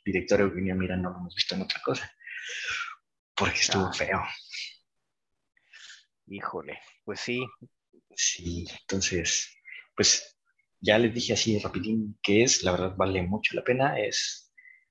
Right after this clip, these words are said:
Speaker 1: pasó, como les digo, desapercibido por completo, no conozco mucha gente que la haya visto,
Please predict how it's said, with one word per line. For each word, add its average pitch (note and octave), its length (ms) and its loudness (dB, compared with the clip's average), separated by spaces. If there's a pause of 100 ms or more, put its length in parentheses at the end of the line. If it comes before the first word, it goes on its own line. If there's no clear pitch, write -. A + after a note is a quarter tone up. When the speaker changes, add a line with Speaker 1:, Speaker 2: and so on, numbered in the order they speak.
(180)
Speaker 1:
pasó, G#2 360 2
como F#2 240 0
les F2+ 120 2
digo, G#2 240 2
desapercibido G2 800 0
por G2+ 140 0
completo, A#2 400 -2
no A#2 160 -2
conozco A2 320 -8
mucha G#2 180 -4
gente G2 180 -6
que - 100 -4
la G2 80 2
haya G2 100 4
visto, G2 360 0